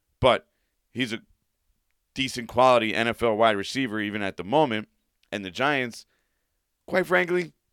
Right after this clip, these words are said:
don't really have that. So adding him to the mix certainly should help. Uh, we're gonna wrap this episode up here with a little quick Jordan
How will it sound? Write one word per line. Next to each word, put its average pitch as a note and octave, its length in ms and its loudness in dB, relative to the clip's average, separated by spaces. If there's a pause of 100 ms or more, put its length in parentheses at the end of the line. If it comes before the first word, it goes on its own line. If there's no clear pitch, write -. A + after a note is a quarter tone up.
(120)
don't D3+ 220 4
really C3+ 240 2
have F#2+ 220 2
that. - 140 -18 (800)
So A2 300 -2
adding A#2+ 240 2
him A2 120 -6
to G#2 120 -10
the G2 80 -10
mix G2 400 -8 (140)
certainly E2 680 -2 (920)
should D#2 320 -10
help. D2 300 -10 (680)
Uh, C#3 220 8
we're D3 80 0
gonna D3 120 0
wrap D3+ 260 6
this D3 220 -6
episode B2+ 420 0
up A#2+ 180 2
here A#2+ 200 -4
with G#2+ 80 -8
a G2+ 60 -6
little G#2 160 -4
quick - 300 -10
Jordan G#2+ 560 -8